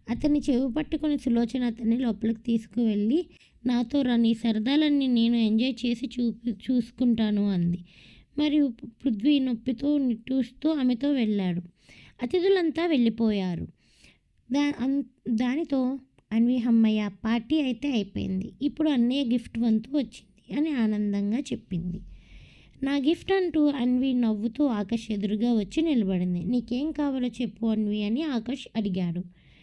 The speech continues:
అన్వి ఎలా అడగాలో తెలియక ఆలోచనల్లో పడుతుంది. "అడుగు అన్వి, ఏం కావాలి? ఇది మంచి అవకాశం. బంగ్లా, కార్, విమానం. అడగండి మీకేం కావాలో. ఒక దేశం నుంచి ఇంకో దేశానికి వెళ్ళడానికి ఇబ్బందిగా ఉందా?"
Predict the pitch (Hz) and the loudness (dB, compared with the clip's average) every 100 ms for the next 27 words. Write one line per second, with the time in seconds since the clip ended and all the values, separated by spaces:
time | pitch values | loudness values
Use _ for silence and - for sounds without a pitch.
0 | - - - 285 349 359 294 254 277 294 | -20 -12 -4 -2 0 0 0 0 0 0
1 | 262 240 254 247 254 254 240 - _ _ | 0 0 0 -2 -2 -4 -6 -12 _ _
2 | _ 254 226 247 247 240 220 226 226 220 | _ -2 0 -2 -2 -2 2 4 2 2
3 | 220 214 254 254 262 220 - 202 180 170 | 0 2 0 0 -2 -2 -4 -4 -2 -4
4 | - _ _ _ _ - 247 277 370 320 | -10 _ _ _ _ -2 0 2 2 0
5 | 262 262 269 226 240 240 247 247 240 240 | 0 -2 -4 0 0 0 0 0 0 0
6 | 254 226 - - _ 254 262 269 233 240 | -2 -4 -10 -20 _ 0 2 4 2 2
7 | 285 254 240 220 220 202 208 214 220 214 | 2 0 -2 0 0 0 0 0 2 0
8 | 220 - 208 208 190 214 220 220 226 226 | -2 -4 -4 -2 0 2 2 4 4 2
9 | 220 - _ _ _ 233 262 339 370 311 | -2 -12 _ _ _ 0 2 0 0 0
10 | 226 247 269 - 269 269 240 202 - 180 | 0 0 -2 -2 -2 0 0 -2 -4 -8
11 | - 208 220 226 262 302 302 277 226 226 | -6 0 0 0 -2 -2 0 -2 -2 0
12 | 226 220 233 254 262 226 220 226 233 208 | 0 0 -2 -2 0 2 2 0 -2 -2
13 | 175 214 247 247 220 214 214 | 0 0 0 0 0 0 -2